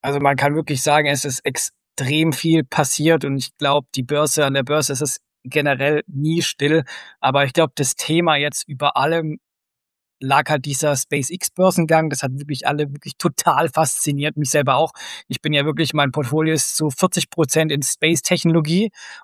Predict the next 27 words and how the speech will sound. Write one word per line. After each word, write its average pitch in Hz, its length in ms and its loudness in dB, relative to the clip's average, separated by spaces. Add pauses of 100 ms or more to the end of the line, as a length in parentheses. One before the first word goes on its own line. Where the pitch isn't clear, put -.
(100)
und, 156 580 0
äh, 147 220 2
die 147 160 -2
Aktien 147 500 0
sind 151 140 -4
natürlich, 147 840 -2
ja, 147 280 4
super 147 300 2
explodiert. 139 580 -4
Das 135 100 -8
lag 131 160 0
natürlich 131 380 -4
auch 127 80 -2
an 123 180 -2
dem 123 160 -8 (240)
SpaceX-Börsengang, 143 1160 0
eine 131 100 -2
Rocket 135 320 -4
Lab, 131 220 -4
aber 127 180 0
auch 127 120 -2
eine 127 100 -6
A - 40 -6
S 131 140 -2
T 127 140 -8
Space 135 320 -2
Mobile 135 340 0